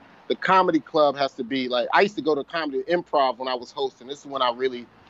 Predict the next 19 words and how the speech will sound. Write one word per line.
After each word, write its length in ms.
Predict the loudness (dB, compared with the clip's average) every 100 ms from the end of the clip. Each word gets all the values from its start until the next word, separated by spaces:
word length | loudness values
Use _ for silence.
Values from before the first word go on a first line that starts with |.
| _ _ _
first 280 | 2 2 2
started, 460 | 2 4 4 0 -12 _ _ _ _
and 160 | -10 -2
I 120 | 2
would 200 | 2 0 -10 _ _ -4
throw 200 | 0 0
my 180 | -2
jacket 460 | -12 -4 -2 -2 -4
over 180 | -6 -8
here. 460 | -4 0 0 -2
My, 160 | -4 -6
it 60 | -4
was 140 | -2
like 180 | 0 0
home 480 | -2 0 0 0 -6 -16
to 60 |
me. 140 | -20 -16
I, 60 | -6
I, 240 | -6 -4